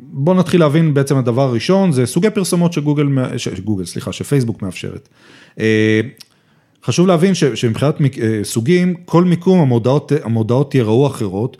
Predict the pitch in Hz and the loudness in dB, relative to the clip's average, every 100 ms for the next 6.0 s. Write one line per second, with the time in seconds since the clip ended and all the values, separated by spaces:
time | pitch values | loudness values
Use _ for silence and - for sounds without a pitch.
0 | _ - - 98 95 107 170 175 165 127 | _ -20 -18 -8 -4 -2 0 2 0 0
1 | 110 - 113 101 120 185 - - _ - | -2 -2 -2 0 0 0 -4 -20 _ -6
2 | 135 147 190 185 175 180 175 175 202 190 | -4 0 -2 0 0 2 0 2 0 0
3 | 151 127 - - _ - 123 110 98 - | 0 0 -4 -16 _ -4 -2 0 -4 -8
4 | _ - - 101 104 113 147 196 196 175 | _ -20 -16 -8 -2 0 2 0 0 0
5 | - 170 180 185 180 226 226 214 - | 0 0 2 0 -2 0 0 0 -2